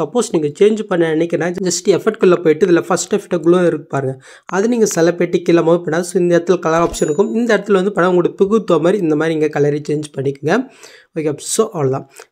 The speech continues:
நெக்ஸ்ட் அப்படியே மூவ் பண்ணாக்க, so, இதுக்கப்புறம் வந்து பாருங்க, உங்களுக்கு எப்படி ஷோ ஆகும், so, எப்படி ஆட் பண்ணணும் குயிக்கா பார்த்தலாமா? So, ஃபர்ஸ்ட் வந்து பாருங்க, கரெக்டா இந்த லேயருக்கு வந்துக்கும், just அந்த லேயர் நீங்க கிளிக் பண்ணிட்டு, கலர் ஃபில் கொடுத்து, இந்த ஸ்டார் கொடுத்து, நீங்க எடிட் பண்ணி அந்த பிக்கை நீங்க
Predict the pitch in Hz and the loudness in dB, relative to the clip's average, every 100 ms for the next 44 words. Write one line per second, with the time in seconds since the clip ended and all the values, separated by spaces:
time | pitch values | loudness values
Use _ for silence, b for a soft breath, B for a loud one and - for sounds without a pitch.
0 | - 262 - 208 190 185 185 170 151 147 | -8 -6 -2 0 2 2 0 0 0 0
1 | 160 - 175 175 208 170 180 170 160 185 | -4 0 0 0 -2 -2 2 2 2 0
2 | 156 151 202 151 147 147 147 165 160 151 | 0 0 0 0 0 0 0 0 0 -2
3 | 143 175 208 190 - 147 151 170 214 214 | 0 -2 -2 -6 -4 -4 -4 -4 -2 -2
4 | - 180 165 - 160 165 - 175 175 175 | -2 -8 -4 -2 0 0 0 0 0 -4
5 | 175 156 156 151 123 B B B B - | -4 -4 -4 -4 -6 B B B B -6
6 | 180 175 196 - - 254 180 220 175 151 | -4 -4 -4 -4 2 4 4 2 2 0
7 | 202 170 - 196 165 147 156 185 165 139 | -2 -6 -2 0 2 2 2 2 0 -2
8 | 139 143 170 208 - 180 151 160 160 147 | -2 -4 -6 -6 -2 0 2 2 2 -2
9 | 143 185 180 160 147 147 220 220 - 214 | -2 -2 2 4 4 2 -2 -2 -2 -2
10 | 208 214 185 180 170 190 165 - 156 151 | -2 -4 -2 -6 -4 -4 -4 -2 -2 0
11 | 147 214 190 151 160 208 180 175 165 143 | 0 0 0 0 -2 0 0 0 0 -4
12 | 165 156 175 151 | -8 -4 -2 -2